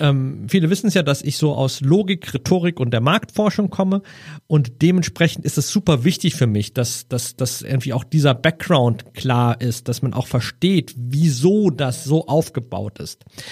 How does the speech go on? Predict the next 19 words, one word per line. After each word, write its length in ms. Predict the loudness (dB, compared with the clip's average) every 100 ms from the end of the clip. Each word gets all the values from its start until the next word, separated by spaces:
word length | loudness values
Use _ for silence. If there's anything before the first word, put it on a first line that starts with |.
| -18 0
Denn 220 | 2 2 _ _
wenn 220 | 2 4
wir 120 | 2 2
uns 160 | -2
anschauen, 600 | 0 -2 0 0 0 0
wie 160 | 0 0
wir 140 | 2
momentan 520 | 2 2 2 2 2 2
die 100 | 0
Kaltakquise 680 | -2 0 -2 -2 -2 -2
konzipiert 720 | -2 -4 -4 -10 -4 -4 -2
haben, 340 | -4 -4 -6 -12 -18 -20 -18 -4
dann 260 | -2 -2 -4
ähnelt 520 | 2 4 4 2 0
das 240 | -4 -4 0
sehr 240 | 2 2
stark 580 | 0 -2 -2 0 -4 -10 _ -14 0
der 140 | 2
Forschung, 800 | 2 -4 0 2 2 2 -2 -4